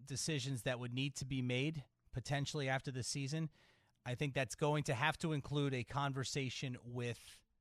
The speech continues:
Aaron Rodgers. Because if Rodgers is willing to commit beyond this year, and it's probably beyond this year, gonna be one,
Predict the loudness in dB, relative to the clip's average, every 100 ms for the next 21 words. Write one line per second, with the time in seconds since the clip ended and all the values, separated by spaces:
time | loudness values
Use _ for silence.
0 | _ _ _ -2 0 0 0 -2 -4 -10
1 | -14 -14 -10 -10 -2 2 2 0 -4 -6
2 | -8 _ _ _ _ -4 -4 2 6 8
3 | 8 6 0 0 -2 -6 -2 2 2 0
4 | -4 -6 -6 0 4 4 2 0 -2 0
5 | 2 0 -2 _ _ -2 2 6 6 4
6 | 2 2 2 0 -2 -4 -4 2 4 4
7 | 4 2 4 4 4 2 0 0 0 0
8 | -2 -2 0 4 4 0